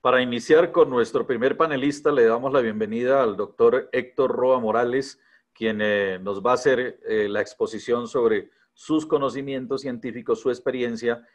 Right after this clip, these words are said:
en la aplicación de la ozonoterapia, una de las alternativas, como hemos denominado, la alternativa para la vida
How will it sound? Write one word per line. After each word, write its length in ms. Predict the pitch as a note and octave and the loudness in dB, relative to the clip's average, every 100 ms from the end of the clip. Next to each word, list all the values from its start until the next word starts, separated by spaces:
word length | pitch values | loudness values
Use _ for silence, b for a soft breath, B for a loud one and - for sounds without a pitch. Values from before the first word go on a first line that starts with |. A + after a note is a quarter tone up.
| b - | b -2
en 260 | B2 B2 | -2 0
la 100 | A2 | 0
aplicación 760 | G#2 G#2+ - G2+ A#2 A2 A2 G#2+ | -2 -6 -6 -6 0 -2 -2 -2
de 140 | A2 | 0
la 260 | G#2 G2+ G2 | 0 -2 -2
ozonoterapia, 840 | G#2+ G2+ G#2+ G#2 - G#2+ G#2 G2+ G2+ | -4 -6 -6 -8 -4 -4 -4 -4 -4
una 460 | G2+ A2+ B2 A#2+ b b _ | -4 -4 -4 -6 b b _
de 80 | A2+ | -2
las 180 | A2 | 0
alternativas, 920 | A#2 G#2+ A2+ A2 A2 C#3+ D#3 D3 - - _ _ | 0 -2 -2 -2 -2 2 4 4 0 -18 _ _
como 280 | - G#2 G#2+ | -10 -6 -4
hemos 160 | A#2 | -2
denominado, 640 | B2+ A2 G#2 G#2 A2 B2 A#2 | -2 -4 -4 -2 2 2 0
la 100 | A#2+ | -2
alternativa 680 | G#2 - G#2 G#2 A#2+ B2+ B2+ | -4 -4 -4 -4 -2 0 0
para 140 | A2 | -2
la 100 | G#2 | -2
vida 340 | A2+ C#3+ B2+ | 0 2 0